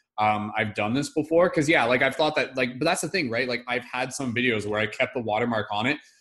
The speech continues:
and they still went viral on Reels. So I'm just like, sometimes it is, sometimes it isn't. But the, uh, thing is, is when you download it through this way,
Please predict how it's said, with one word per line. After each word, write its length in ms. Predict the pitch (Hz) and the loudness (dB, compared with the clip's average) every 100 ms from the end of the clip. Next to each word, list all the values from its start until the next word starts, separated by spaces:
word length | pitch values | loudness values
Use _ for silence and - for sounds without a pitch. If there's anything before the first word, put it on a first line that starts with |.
| _ _ - | _ _ -4
and 140 | 117 | 0
they 120 | 127 151 | 2 2
still 240 | - 147 | 2 2
went 220 | 143 120 | 2 2
viral 340 | 113 131 127 123 | 2 4 4 2
on 120 | 110 | 0
Reels. 600 | 127 131 - - - _ - | 0 0 -4 -14 -16 _ -12
So 180 | - | 0
I'm 140 | 117 120 | 2 2
just 160 | 117 | 0
like, 240 | 120 110 - | 0 -2 -4
sometimes 520 | - 107 123 135 131 | -8 -6 -2 -2 0
it 100 | 120 | 2
is, 240 | 127 135 | 2 0
sometimes 420 | 113 117 131 135 123 | -4 -2 -2 0 0
it 100 | 110 | 0
isn't. 380 | 117 160 175 - - _ | 2 0 -2 -8 -20 _
But 500 | 113 139 131 113 120 - - _ _ 165 | -2 4 4 4 2 -2 -12 _ _ -12
the, 320 | 139 139 131 | -2 2 4
uh, 160 | 123 - | 4 2
thing 180 | 143 | 2
is, 240 | 139 127 110 | 2 0 -4
is 160 | 107 | -6
when 100 | 120 | -2
you 200 | 120 120 104 | 0 0 -2
download 420 | 107 120 139 147 | -2 0 2 2
it 140 | 147 | 0
through 120 | 143 117 | -2 -4
this 240 | 117 - | -4 0
way, 280 | 170 180 | 2 2